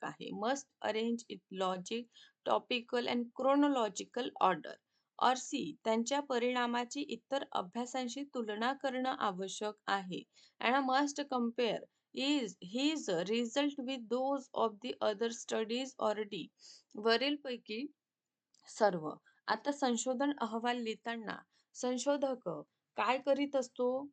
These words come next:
है ना? तर संशोधक जे आहे, वाक्याच्या सुरुवातीला कधीच आपण आकृती म्हणा, नंबर्स म्हणा, आपण वापरत नाही.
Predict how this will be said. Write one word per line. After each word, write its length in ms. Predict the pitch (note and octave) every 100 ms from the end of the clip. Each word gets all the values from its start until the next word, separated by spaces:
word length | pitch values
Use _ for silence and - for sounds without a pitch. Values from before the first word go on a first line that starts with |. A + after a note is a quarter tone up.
| -
है 60 | A#3
ना? 180 | D4 E4+ -
तर 40 | B3
संशोधक 640 | - A#3+ A#3 C4 B3+ C4+ A#3
जे 120 | B3+
आहे, 500 | A#3+ A#3 A#3 G#3+ D#3+ D#3+ _ _ A3
वाक्याच्या 540 | A3 A3 B3+ B3 C#4
सुरुवातीला 680 | C#4 B3 A#3 A#3+ A#3+ A#3 A#3+
कधीच 520 | A#3+ A#3 G#3 C4 C#4
आपण 320 | A#3 - A3+ C4 _ _ -
आकृती 560 | G#3 - A#3+ A#3 A#3+
म्हणा, 320 | A3+ G#3 G#3
नंबर्स 560 | G#3+ G#3+ A3+ A3+ B3+ A#3+
म्हणा, 200 | A3+ G#3+
आपण 240 | G#3+ G#3 A#3
वापरत 400 | A3+ F3+ - E3+ _
नाही. 260 | D#3 -